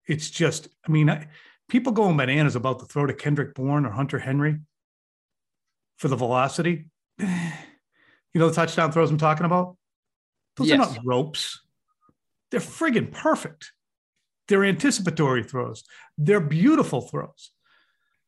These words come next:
Speaker 1: But they're also concerning sometimes.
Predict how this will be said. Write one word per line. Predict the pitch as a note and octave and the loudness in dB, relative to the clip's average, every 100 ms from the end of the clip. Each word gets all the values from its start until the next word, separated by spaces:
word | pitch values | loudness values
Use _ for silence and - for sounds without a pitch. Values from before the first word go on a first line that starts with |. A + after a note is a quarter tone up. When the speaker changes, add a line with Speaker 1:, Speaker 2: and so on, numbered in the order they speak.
| _ _ _ _ _ _ _ _ _ _ _ _ | _ _ _ _ _ _ _ _ _ _ _ _
Speaker 1:
But | F#3 | -2
they're | F3 F3 | 2 4
also | F#3 F3+ | 2 2
concerning | D#3 D3+ D3 - C4 F#3+ | 0 0 0 2 4 4
sometimes. | B2 C#3+ A#2 - A#2 C#3+ - - | 2 -2 -4 -6 -10 -10 -20 -20